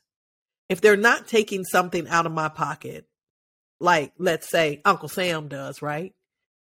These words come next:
He takes money out of my check before I can get it, and he spends it on whatever he chooses.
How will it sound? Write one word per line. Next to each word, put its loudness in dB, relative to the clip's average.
He -2
takes 4
money 2
out 4
of -4
my 2
check -2
before 0
I 4
can -6
get 0
it, -2
and -4
he -4
spends 6
it 6
on 2
whatever 2
he -2
chooses. -4